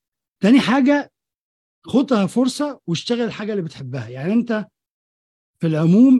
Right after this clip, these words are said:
إحنا ما بنشتغلش الشغل اللي هو الدوام اليومي ده، اللي هو الشركات، في الشركات وكده، و-، قليل مننا قوي اللي بيشتغل حاجة بتحب، بيحبها. في الفريلانسنج حاول تشتغل الحاجة اللي بتحبها،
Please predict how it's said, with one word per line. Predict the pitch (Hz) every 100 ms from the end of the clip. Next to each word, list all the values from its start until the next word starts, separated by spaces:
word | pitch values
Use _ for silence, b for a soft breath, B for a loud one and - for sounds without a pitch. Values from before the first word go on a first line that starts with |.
| -
إحنا | 226 196
ما | 180
بنشتغلش | 165 156 180 165 214 -
الشغل | 165 - 202 196
اللي | 170
هو | 175
الدوام | 190 156 175 202
اليومي | 185 185 202 190
ده، | 165 190
اللي | 180
هو | 175 185
الشركات، | 175 156 143 185 202 _
في | 156
الشركات | - 151 135 208 196
وكده، | 156 226 254 247 b b b _ _ _ _ -
و-، | 175 202 139 -
قليل | 190 196 262 226
مننا | 214 240 202
قوي | 226
اللي | 208
بيشتغل | 170 190 165
حاجة | 185 151
بتحب، | 127 131
بيحبها. | 127 123 120 98 - _ _ _ _ _
في | -
الفريلانسنج | 151 220 294 285 294 285 302 262 _ _ _ _ _ -
حاول | 240 240
تشتغل | - 220
الحاجة | 196 139 165
اللي | 151
بتحبها، | 131 127 117 110